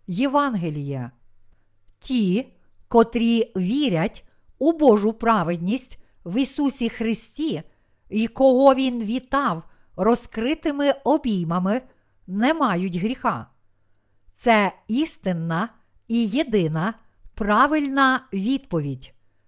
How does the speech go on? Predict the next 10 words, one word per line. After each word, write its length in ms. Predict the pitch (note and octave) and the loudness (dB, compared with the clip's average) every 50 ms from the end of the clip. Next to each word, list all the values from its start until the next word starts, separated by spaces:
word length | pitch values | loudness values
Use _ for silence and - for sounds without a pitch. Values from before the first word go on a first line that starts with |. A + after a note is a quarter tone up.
| _ _ _ _ _ _ _ | _ _ _ _ _ _ _
Не 220 | - F#3 A3+ D4+ | -6 -2 0 0
можуть 420 | F4+ F4+ D#4 B3+ A3 G3 G#3+ - G#3+ | 2 2 2 2 2 2 -2 -4 -2
мати 360 | G#3 A3+ A#3 A#3 - A3 G#3+ | -2 -2 -2 0 0 0 0
гріха 520 | G#3+ G#3 A3 A3+ - - B3+ A#3+ A3+ G#3+ - - - _ - | 0 0 -2 -4 -2 2 4 4 4 2 -2 -6 -14 _ -6
люди, 680 | F3+ G#3+ B3 C4+ A#3 F#3+ E3+ C#3+ D#3+ F#3 C4 C4+ - _ _ _ _ _ _ | -2 0 2 2 2 2 0 0 0 -2 -2 -4 -8 _ _ _ _ _ _
що 300 | - - - - B3 A#3+ | -20 -14 -2 0 0 2
живуть, 560 | G3 A3+ B3 A3 A#3+ C4+ C4+ - - - - _ _ _ _ _ | 2 2 0 0 0 0 0 -2 -4 -12 -20 _ _ _ _ _
віруючи 880 | F#3 F#3+ G#3 B3 C4 B3+ B3 B3 A#3 A#3 A#3 - - B3+ A#3 A#3 A3+ A3 - - | -6 -4 0 0 0 2 2 0 0 0 -2 -2 -2 0 2 2 2 0 -2 -6
в 120 | G3+ G#3 | -8 -6
Божу 540 | G3+ G#3 C4 B3+ A#3+ G3 A3+ A#3 A3+ G#3 | 0 4 4 4 4 4 4 2 2 2